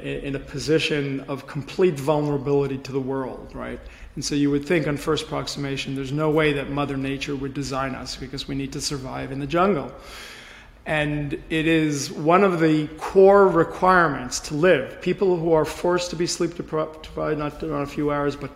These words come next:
true sleep deprivation will lead to death.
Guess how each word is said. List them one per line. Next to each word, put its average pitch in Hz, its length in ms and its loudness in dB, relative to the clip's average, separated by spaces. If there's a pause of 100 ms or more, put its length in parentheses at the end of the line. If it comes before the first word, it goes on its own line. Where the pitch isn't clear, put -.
(160)
true 190 300 0
sleep 180 280 -4
deprivation 156 760 -2
will 175 180 6
lead 185 220 4
to 160 100 -6
death. 143 380 -2